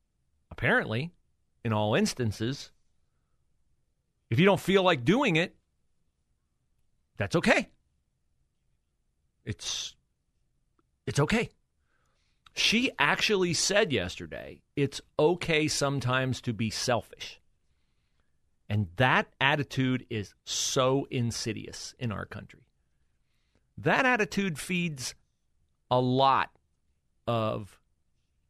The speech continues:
not just erroneous, but evil things in our society. It's all about me. One, two, three, me. Now, today, she withdrew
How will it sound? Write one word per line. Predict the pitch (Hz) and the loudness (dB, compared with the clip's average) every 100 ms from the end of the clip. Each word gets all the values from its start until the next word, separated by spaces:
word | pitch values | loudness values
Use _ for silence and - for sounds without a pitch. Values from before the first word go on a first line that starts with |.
| - | -6
not | 110 98 98 | -4 -4 -4
just | 123 - | -6 -2
erroneous, | 143 160 277 233 170 165 - | -2 2 2 4 2 0 -4
but | - 143 | 0 0
evil | 143 151 113 107 - _ - | 2 2 2 0 -4 _ -4
things | 113 80 - - - | -4 -4 -10 -18 -10
in | 107 | -6
our | 98 95 | -6 -6
society. | - - - - _ _ _ _ _ _ _ | -12 -12 -14 -16 _ _ _ _ _ _ _
It's | - | -2
all | 110 131 | 2 2
about | 147 143 | 4 2
me. | 131 95 _ _ | 2 -4 _ _
One, | - 107 123 | -4 -2 0
two, | 143 | 0
three, | - 139 135 | 2 2 2
me. | 110 - _ _ _ _ _ _ _ _ _ _ _ _ _ _ _ _ _ - | 0 -4 _ _ _ _ _ _ _ _ _ _ _ _ _ _ _ _ _ -4
Now, | 123 123 | 0 2
today, | - 208 254 165 | 4 6 6 4
she | 190 180 | 0 0
withdrew | 156 156 156 120 131 120 123 151 | 4 2 2 -2 0 2 0 -4